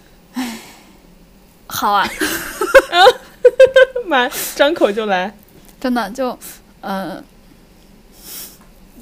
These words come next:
Speaker 1: 是一个类似的啦，就是，
Speaker 2: 等一下，不要有刚刚那个那么恶心哦。
Speaker 1: 呃，那算了，
Speaker 2: 刚刚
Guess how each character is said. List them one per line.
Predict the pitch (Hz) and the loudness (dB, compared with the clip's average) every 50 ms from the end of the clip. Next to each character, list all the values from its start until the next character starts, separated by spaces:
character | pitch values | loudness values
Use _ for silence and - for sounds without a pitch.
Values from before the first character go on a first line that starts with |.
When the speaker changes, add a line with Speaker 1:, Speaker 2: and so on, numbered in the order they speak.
| 202 214 208 | -18 -14 -12
Speaker 1:
是 | - - 320 | -10 -8 -6
一 | 311 302 | -6 -4
个 | 311 302 | -4 -2
类 | 302 320 294 | -2 -2 -2
似 | 277 - - 320 | -4 -6 -8 -6
的 | 254 214 156 | -6 -6 -6
啦， | - - - - | -6 -10 -12 -6
就 | 240 254 | -6 -6
是， | 247 - 247 233 220 - - | -2 -2 -4 -4 -4 -4 -4
Speaker 2:
等 | 233 196 | -4 -2
一 | 226 254 | -2 0
下， | 339 349 311 | 0 0 0
不 | 233 254 | 2 0
要 | 285 339 | 0 2
有 | 311 233 | 0 -2
刚 | 214 247 262 | -2 -2 -4
刚 | 277 | -2
那 | 294 294 | -2 -2
个 | 285 269 | -2 0
那 | 269 | -2
么 | 262 240 208 | -2 -2 -4
恶 | 180 175 | -4 -6
心 | 185 - - 185 | -8 -10 -14 -12
哦。 | 190 185 185 202 - _ _ - _ _ _ _ _ _ _ _ _ _ _ _ _ _ _ _ _ _ _ _ _ - _ _ _ _ _ _ _ - | -10 -10 -12 -14 -18 _ _ -20 _ _ _ _ _ _ _ _ _ _ _ _ _ _ _ _ _ _ _ _ _ -20 _ _ _ _ _ _ _ -6
Speaker 1:
呃， | 269 330 | -4 -2
那 | 339 359 | 0 0
算 | |
了， | 370 370 339 | 0 0 -2
Speaker 2:
刚 | - | -2
刚 | - - | -6 -16